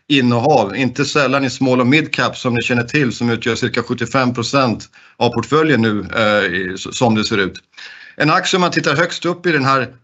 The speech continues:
klockan då, om man säger sån, är, eh, låt oss säga att den är Unstoppable, det är en favoritaktie. Förr eller senare kommer förväntningar bli allt för höga och du kommer få en allt för hög värdering i denna aktie.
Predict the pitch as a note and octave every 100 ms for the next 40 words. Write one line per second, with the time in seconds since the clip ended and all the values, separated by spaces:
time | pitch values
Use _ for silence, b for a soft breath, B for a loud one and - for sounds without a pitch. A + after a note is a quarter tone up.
0 | _ _ - A#2+ - - E3 - - G3+
1 | B2+ A#2 A2+ - B2 A2+ D#3+ C#3 A#2 C3
2 | C3 A#2 - - A#2+ A#2+ A#2+ B2 D#3 D#3+
3 | - E3 D3 C#3+ D#3 D#3 D3 E3+ D#3+ D#3+
4 | A#2+ G#2 F#2 B2+ C3+ B2+ D3+ D3 D3+ -
5 | D3+ C#3+ - F#2+ E2+ _ B B B B
6 | _ D#3 G#3 F3+ - E3 D3+ C#3+ - C#3+
7 | C3+ B2+ D3 D3 C#3+ C3 A#2+ A#2 D3+ E3
8 | D#3+ C#3 C3+ A#2 C#3 D3 - b b b
9 | C#3 C3+ - C3 C3+ C3+ C3 B2+ D3+ C#3+
10 | C3 C3 A#2+ A#2 C3+ D#3 C#3 A#2+ A#2 A2
11 | A2+ - C3+ C#3